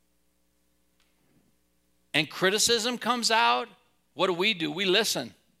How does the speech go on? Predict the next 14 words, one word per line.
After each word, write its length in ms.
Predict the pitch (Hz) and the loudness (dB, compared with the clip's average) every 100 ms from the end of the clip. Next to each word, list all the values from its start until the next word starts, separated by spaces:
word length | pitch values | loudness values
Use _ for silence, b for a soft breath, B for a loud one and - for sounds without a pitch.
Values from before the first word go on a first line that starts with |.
| _ _ _ | _ _ _
We 140 | 131 | -12
say, 100 | 127 | -10
"Oh, 340 | 120 131 143 117 | -8 -6 -4 -6
Lord, 360 | 113 127 110 | -8 -10 -8
that 120 | 123 131 | -8 -8
doesn't 200 | 117 113 | -8 -10
need 100 | 110 | -12
to 60 | |
be 100 | 107 | -14
a 60 | 110 | -16
part 200 | - 113 | -16 -14
of 60 | |
my 160 | 110 127 | -12 -12
life." 360 | 107 107 - | -12 -16 -20